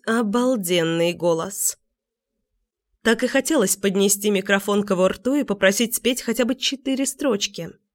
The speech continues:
Но даже будь у меня он, я не осмелилась бы подойти. От мужчины шла такая неприступная энергетика — которая будто размазывала всех окружающих по стеночке.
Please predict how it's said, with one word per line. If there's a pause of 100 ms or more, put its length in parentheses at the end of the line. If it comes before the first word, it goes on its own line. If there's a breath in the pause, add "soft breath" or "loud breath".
(760)
Но
даже
будь
у
меня
он,
я
не
осмелилась
бы
подойти. (1040)
От
мужчины
шла
такая
неприступная
энергетика — (500)
которая
будто
размазывала
всех
окружающих
по
стеночке.